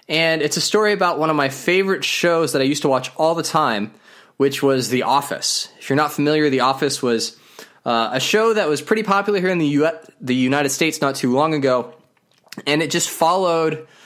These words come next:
uh, the behind the scenes of, you know, what it was like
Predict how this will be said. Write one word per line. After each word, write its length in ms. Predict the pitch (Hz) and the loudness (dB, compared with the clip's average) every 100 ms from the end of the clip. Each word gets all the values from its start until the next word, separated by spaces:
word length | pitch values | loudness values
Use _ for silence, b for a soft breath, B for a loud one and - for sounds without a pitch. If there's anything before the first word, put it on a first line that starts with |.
| B B B | B B B
uh, 380 | 135 139 139 135 151 | 0 2 2 0 -2
the 120 | 135 | 0
behind 440 | 131 131 160 160 | 0 0 0 0
the 40 | 147 | 0
scenes 440 | 156 156 160 143 | 0 0 0 0
of, 320 | 127 117 - b b b | -2 -2 -12 b b b
you 160 | - 131 | -8 -2
know, 160 | 127 127 | 0 2
what 240 | 131 156 | 2 0
it 60 | 151 | 0
was 180 | 139 | 0
like 400 | 131 135 143 - | 2 2 0 -4